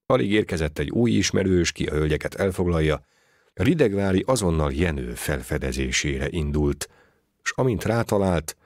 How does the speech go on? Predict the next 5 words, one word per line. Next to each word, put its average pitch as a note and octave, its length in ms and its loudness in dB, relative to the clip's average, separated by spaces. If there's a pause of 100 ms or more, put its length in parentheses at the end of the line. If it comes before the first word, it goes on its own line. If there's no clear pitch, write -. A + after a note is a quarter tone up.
(500)
officiózus E2 1120 2
nyájassággal C#2 1000 -2
megszólítá. - 1080 -8 (1120)
„Szervusz, D2+ 680 0
öcsém! C2 540 -4